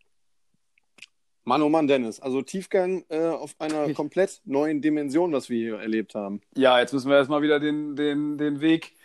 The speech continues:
Speaker 2: in
Speaker 1: Erstmal
Speaker 2: die
Speaker 1: den,
Speaker 2: richtige Richtung
Speaker 1: den,
Speaker 2: finden.
Speaker 1: den
Speaker 2: Also jetzt
Speaker 1: Hebel
Speaker 2: muss ich
Speaker 1: wieder
Speaker 2: gerade
Speaker 1: Richtung, Richtung
Speaker 2: Ja.
Speaker 1: Klamauk. Klamauk
Speaker 2: Ja.
Speaker 1: und Mann, oh Mann.
Speaker 2: Da kam
Speaker 1: Ja,
Speaker 2: viel.
Speaker 1: und wir,
Speaker 2: Da kam
Speaker 1: wir
Speaker 2: viel.
Speaker 1: haben
Speaker 2: Sehr
Speaker 1: uns,
Speaker 2: schön.
Speaker 1: wir haben uns bisher nur über,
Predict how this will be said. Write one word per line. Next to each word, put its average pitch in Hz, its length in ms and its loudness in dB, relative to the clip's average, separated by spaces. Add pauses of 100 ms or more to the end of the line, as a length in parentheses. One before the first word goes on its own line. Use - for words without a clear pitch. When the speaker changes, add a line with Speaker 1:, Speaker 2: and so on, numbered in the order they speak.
(180)
Speaker 2:
in - 80 2
Speaker 1:
Erstmal 196 220 8
Speaker 2:
die 196 60 8
Speaker 1:
den, 185 100 4
Speaker 2:
richtige 165 80 6
Richtung 175 260 4
Speaker 1:
den, 143 40 -4
Speaker 2:
finden. 139 300 -2
Speaker 1:
den 135 140 0
Speaker 2:
Also 139 80 4
jetzt 139 60 6
Speaker 1:
Hebel 180 140 6
Speaker 2:
muss 160 80 4
ich 170 60 -2
Speaker 1:
wieder 175 140 4
Speaker 2:
gerade 160 140 6
Speaker 1:
Richtung, 160 240 -2
Richtung 160 340 -2
Speaker 2:
Ja. 131 100 6
Speaker 1:
Klamauk. 143 600 4
Klamauk 143 400 -2
Speaker 2:
Ja. 143 100 0
Speaker 1:
und 147 300 -6 (580)
Mann, 170 240 -4
oh 131 80 -4
Mann. 101 280 -6 (520)
Speaker 2:
Da 131 140 -8
kam 202 220 0
Speaker 1:
Ja, 156 120 8
Speaker 2:
viel. 165 140 8
Speaker 1:
und 143 140 0
wir, 147 120 8
Speaker 2:
Da 165 40 8
kam 151 120 0
Speaker 1:
wir 156 120 8
Speaker 2:
viel. 160 80 4
Speaker 1:
haben 175 80 2
Speaker 2:
Sehr 180 80 6
Speaker 1:
uns, 165 80 4
Speaker 2:
schön. 135 140 -2
Speaker 1:
wir 139 120 6
haben 175 140 4
uns 165 140 2
bisher 165 320 4
nur 175 220 8
über, 156 400 2